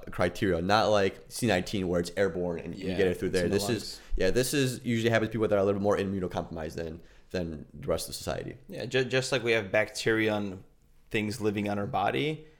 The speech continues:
Speaker 2: and they're opportunistic infections. So they, if they have the opportunity to infect and create a problem, they will open wounds, cuts,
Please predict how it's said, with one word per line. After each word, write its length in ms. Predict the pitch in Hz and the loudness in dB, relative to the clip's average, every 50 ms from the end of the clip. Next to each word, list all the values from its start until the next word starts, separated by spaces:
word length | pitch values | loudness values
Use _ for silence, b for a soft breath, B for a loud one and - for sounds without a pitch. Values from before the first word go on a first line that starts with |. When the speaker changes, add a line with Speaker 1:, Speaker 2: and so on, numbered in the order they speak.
| B B B - _ - | B B B -14 _ -6
Speaker 2:
and 180 | 101 101 101 | -6 -4 -2
they're 180 | 104 104 104 - - | 0 0 0 0 0
opportunistic 720 | 113 113 - - - - - 107 104 107 98 - - 98 - | -2 -2 -2 -4 -8 -8 -6 -4 -4 -4 -4 -4 -6 -8 -8
infections. 540 | 98 - - 92 90 - - - 98 98 | -10 -10 -8 -8 -8 -8 -10 -12 -12 -8
So 100 | - 104 | -6 -4
they, 180 | 98 101 110 113 | 0 2 2 2
if 300 | - - - - 107 - | 2 0 -2 -6 -2 2
they 80 | 123 117 | 4 4
have 140 | 120 113 | 6 6
the 60 | 117 113 | 6 4
opportunity 500 | 113 - 117 101 - 120 113 110 113 104 | 4 4 0 -2 -2 -2 -2 -2 -2 -4
to 160 | - - 110 | -4 -4 -4
infect 380 | 104 98 - - 110 107 - | -6 -4 -2 -2 -2 -2 -2
and 100 | 107 104 | -4 -4
create 160 | - 110 107 107 | -2 0 0 0
a 60 | 104 | 0
problem, 500 | - 113 110 113 113 120 117 107 104 104 | 0 2 2 2 2 2 0 -2 -2 -4
they 160 | 104 104 101 | -2 -2 -2
will 420 | 98 101 104 101 101 98 95 - B B B B B B - | -2 -2 -2 -2 -2 -4 -6 -8 B B B B B B -2
open 420 | 98 110 104 - 104 101 104 101 | 0 0 0 2 0 0 0 2
wounds, 220 | 104 104 95 - - | 0 0 -2 -4 -8
cuts, 520 | - - 110 101 98 - - - - | -2 2 4 6 6 4 2 -2 -4